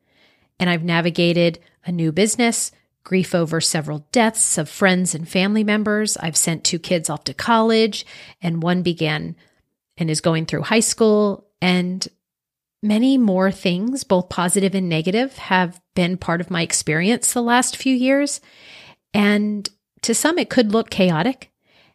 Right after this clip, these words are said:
but during this, I was still able to be consistent with publishing a podcast episode every week.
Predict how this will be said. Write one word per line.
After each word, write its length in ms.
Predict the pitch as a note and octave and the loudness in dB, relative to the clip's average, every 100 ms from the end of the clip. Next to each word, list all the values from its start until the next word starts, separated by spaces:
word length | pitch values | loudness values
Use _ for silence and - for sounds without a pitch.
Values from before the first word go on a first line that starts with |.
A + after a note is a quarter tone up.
| _ _ | _ _
but 260 | F3+ - F3 | -6 -6 0
during 420 | G#3+ G#3+ A#3 A#3+ | 2 4 4 2
this, 460 | A#3 B3 E3 - - | 2 0 0 -2 -2
I 100 | - | -2
was 160 | G3 F#3 | -2 0
still 480 | - - G#3+ G#3 A3 - | -2 2 4 4 2 0
able 380 | G3+ F3 F#3+ B3 | 2 2 0 -2
to 200 | - E3 | -4 -4
be 520 | - F#3+ F#3 A3 - | -2 0 0 -2 -6
consistent 760 | - A3 G#3 - F#3 - B3+ C4 _ - | -6 -2 0 0 0 2 0 -2 _ -6
with 200 | G3+ - | -6 -2
publishing 560 | F#3 F3+ F#3 A3+ G#3+ | -2 0 0 2 0
a 140 | - - | -4 -8
podcast 640 | - F3 E3+ - E3+ - | -2 -2 0 -6 -4 -4
episode 540 | - E3 D#3+ E3 D#3 D#3 | -8 -6 -4 -4 -6 -6
every 380 | D#3 D#3+ D#3 D#3 | -8 -6 -6 -4
week. 360 | D#3 - - | -6 -6 -12